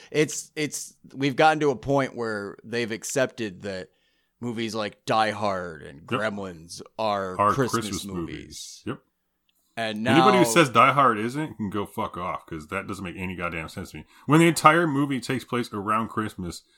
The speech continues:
Speaker 2: and, like, you just see Christmas shit throughout everything, how is it not a Christmas movie?
Speaker 1: It's a Christmas movie.
Speaker 2: Just
Speaker 1: Right.
Speaker 2: 'cause the
Speaker 1: I mean, just
Speaker 2: Grinch
Speaker 1: be-
Speaker 2: isn't there raping the
Speaker 1: Because it's
Speaker 2: Who's?
Speaker 1: not about, it's not about him going to his family home and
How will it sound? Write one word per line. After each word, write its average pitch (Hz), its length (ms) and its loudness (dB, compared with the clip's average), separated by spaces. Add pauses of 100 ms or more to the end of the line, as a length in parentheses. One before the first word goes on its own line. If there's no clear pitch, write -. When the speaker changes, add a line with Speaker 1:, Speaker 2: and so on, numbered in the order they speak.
(440)
Speaker 2:
and, 104 160 -6
like, 95 280 -4
you 107 160 -2
just 117 180 -2
see 110 100 0
Christmas 117 400 -2
shit - 360 -8
throughout 104 420 0 (180)
everything, 95 760 -6
how 110 160 0
is 117 80 -2
it 98 160 -8
not 104 240 0
a 98 60 -6
Christmas - 400 -6
movie? - 80 -12
Speaker 1:
It's 147 80 -6
a 139 40 -8
Christmas 185 400 -2
movie. - 380 -16 (140)
Speaker 2:
Just 151 120 4
Speaker 1:
Right. 117 60 4
Speaker 2:
'cause 113 160 0
the 143 60 2
Speaker 1:
I - 20 4
mean, 147 140 2
just 160 180 2
Speaker 2:
Grinch 170 80 0
Speaker 1:
be- 135 60 2
Speaker 2:
isn't 127 180 -4
there 135 380 -4 (340)
raping 113 400 -2
the 104 60 -4
Speaker 1:
Because 185 280 4
it's 113 120 2
Speaker 2:
Who's? 139 80 0
Speaker 1:
not 139 180 6
about, 147 400 6 (100)
it's 139 220 2
not 131 220 8
about 135 260 6
him 131 220 0
going 123 320 2
to 135 140 -2
his 117 120 0
family 117 440 0
home 113 340 0
and 107 120 -4